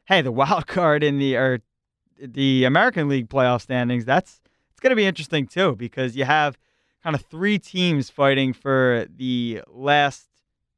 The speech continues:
you know, couple of spots there, with Texas Rangers falling off towards the end, and you have the Toronto Blue Jays in there, the Seattle Mariners, uh, you have Houston leading that A L West right now, which looks like it could, you know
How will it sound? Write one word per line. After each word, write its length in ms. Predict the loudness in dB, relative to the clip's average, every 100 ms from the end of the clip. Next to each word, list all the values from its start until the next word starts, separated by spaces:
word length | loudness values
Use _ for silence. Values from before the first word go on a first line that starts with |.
| _ -20
you 80 |
know, 60 | -20 _
couple 320 | -2 -2 0
of 60 | -4
spots 400 | -2 0 0 -2
there, 300 | -4 -2 0
with 200 | 0 -4 _ _ _ -4
Texas 420 | -2 -2 -6 -8
Rangers 440 | -4 -2 -2 -6
falling 340 | -8 -4 -2 -2
off 180 | -4 -4
towards 260 | -10 -12
the 140 | -12 -12
end, 300 | -10 -10 -12
and 240 | -16 -18 _ _ _
you 80 | -8
have 100 | -8
the 60 |
Toronto 420 | -10 -8 -6 -6 -8
Blue 260 | -2 0 2
Jays 320 | 2 2 0
in 120 | -2
there, 300 | 0 0 0
the 80 | -4
Seattle 340 | -10 -10 -10
Mariners, 720 | -4 0 2 2 0 0 -4 _ _ _
uh, 80 | -20
you 100 | -20
have 100 | -20
Houston 560 | _ -8 -8 -6 -2 0
leading 300 | 2 2 0
that 340 | 0 -2 -8 _ _ -10
A 120 | -6
L 180 | -6 -6
West 380 | -2 -2 -2
right 220 | -4 -2 -2
now, 300 | -2 0 0
which 340 | -2 -6 -16 _
looks 240 | -6 -4
like 180 | -4 -4
it 100 | -8
could, 340 | -4 -2 -2 -6 _ _
you 80 |
know 60 | _